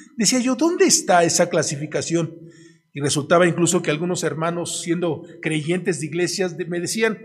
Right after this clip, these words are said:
"Hermano, ¿usted ha considerado algún día el pecado o los pecados imperdonables?". Me quedé, "Ah, caray,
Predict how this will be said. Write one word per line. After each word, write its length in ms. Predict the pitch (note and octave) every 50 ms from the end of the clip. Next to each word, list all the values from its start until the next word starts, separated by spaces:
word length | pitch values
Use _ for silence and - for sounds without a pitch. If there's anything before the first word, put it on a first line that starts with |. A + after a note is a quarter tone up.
| - - - - - - _ _ _
"Hermano, 380 | A3+ G3+ G3+ B3 B3+ A#3+ B3 B3+
¿usted 260 | - - - C#4 C4
ha 140 | C#4 C4+ C#4
considerado 640 | C4 B3+ A3 - - F#3 F#3+ F#3 F#3+ G#3 G#3+ G#3+
algún 320 | G#3+ G3+ F3+ G#3+ G#3+ G#3 F3+
día 200 | G#3 G#3 G#3 G#3
el 140 | G#3+ F3 G3+
pecado 920 | F#3 D#3 - - F#3 F#3+ G3+ G3 G3+ F#3+ D#3 - - - - - - -
o 80 | - D#3+
los 180 | D#3 D#3+ D3+ D#3+
pecados 560 | D#3+ E3 D3+ - E3+ F#3 G3 G3 F#3+ - E3
imperdonables?". 1120 | D#3+ D#3+ D#3+ D#3+ D#3 C#3+ C#3 C#3 D3 D3 D#3+ F3 F3 F3+ G#3+ A#3 A#3 - - - - _ _ _ _ _ _ _ _ _ _ _ _ _ _ _ _ _ _ _ _ _ _
Me 140 | - - -
quedé, 220 | E2 - - - -
"Ah, 60 | A2 -
caray, 280 | - A#2+ C3+ C#3+ -